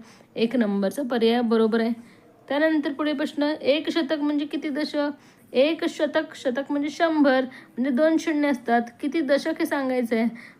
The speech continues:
मग पहा, दहा दशक, दहा दशक म्हणजे एक शतक, दहा दश म्हणजे दहा अंशापुढे एक शून्य आपण लावतो. म्हणून आपल्याला तीन नंबरच्या पर्यायाला गोल करायचं आहे. पहा मुलांनो, एक शतक म्हणजे किती दशक विचारले आपल्याला, शंभरला नाही टिक करायचं आपल्याला.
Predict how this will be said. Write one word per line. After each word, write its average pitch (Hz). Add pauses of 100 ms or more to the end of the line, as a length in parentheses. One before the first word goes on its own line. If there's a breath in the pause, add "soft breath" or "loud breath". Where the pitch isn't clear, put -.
मग 262
पहा, 226 (220)
दहा 220
दशक, 233 (500 loud breath)
दहा 202
दशक 220
म्हणजे 226 (180)
एक 277
शतक, 185 (220)
दहा 208
दश 262 (500 loud breath)
म्हणजे 220
दहा 220
अंशापुढे 214
एक -
शून्य 294
आपण 254
लावतो. 202 (380 loud breath)
म्हणून 220
आपल्याला 226
तीन 226
नंबरच्या 208
पर्यायाला 220
गोल 240
करायचं 196
आहे. 202
पहा 285
मुलांनो, 214 (300 loud breath)
एक 320
शतक 302
म्हणजे 285
किती 311
दशक 233
विचारले 247
आपल्याला, 226
शंभरला 254
नाही 285
टिक 294
करायचं 233
आपल्याला. 202